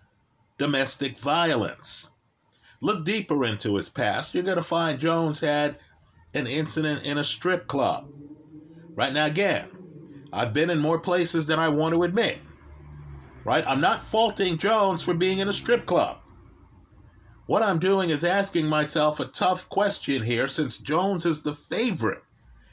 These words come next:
and he's facing a guy who I think is extremely talented. The question is, does Jones's lifestyle allow him to age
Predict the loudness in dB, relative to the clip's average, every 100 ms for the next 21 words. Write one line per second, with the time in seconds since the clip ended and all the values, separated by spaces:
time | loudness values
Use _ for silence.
0 | -10 -2 0 0 -2 -2 0 0 0 0
1 | 0 2 4 2 2 2 2 0 -2 0
2 | 0 -2 -2 -4 -4 -8 -14 -16 -6 0
3 | 0 2 2 0 2 2 4 2 -2 -2
4 | -2 -6 -20 _ -20 -20 -20 -20 -20 _
5 | -20 -20 -20 -20 -8 -4 2 0 2 -2
6 | 2 0 -2 -8 -20 -20 -20 -20 _ -20
7 | _ 2 4 4 2 -4 -14 -12 0 2
8 | 2 0 0 0 -2 -12 -18 -6 2 4
9 | 4 -2 -2 4 4 4 -2 -10 _ _
10 | _ _ _ _ _ _ _ _ _ _
11 | _ -20 _ _ -2 2 4 6 6 4
12 | 2 2 0 -4 -14 _ _ -4 -4 -2
13 | 0 2 0 -4